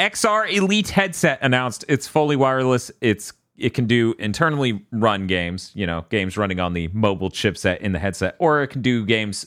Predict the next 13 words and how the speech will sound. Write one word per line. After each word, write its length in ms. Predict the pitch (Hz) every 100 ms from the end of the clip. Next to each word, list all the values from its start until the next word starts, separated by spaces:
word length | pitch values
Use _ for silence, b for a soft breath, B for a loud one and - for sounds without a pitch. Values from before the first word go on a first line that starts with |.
| -
streamed 440 | - 147 143 127 -
either 260 | 117 107 113
through 220 | - 113
Wi-Fi 480 | 104 107 107 110 92
six 300 | - 143 -
from 180 | 143 131
your 100 | 123
P 220 | - 123
C 400 | - 123 113 104 B B B B -
or 180 | 127
various 380 | 110 120 113 113
other 160 | 123 107
means. 240 | 110 110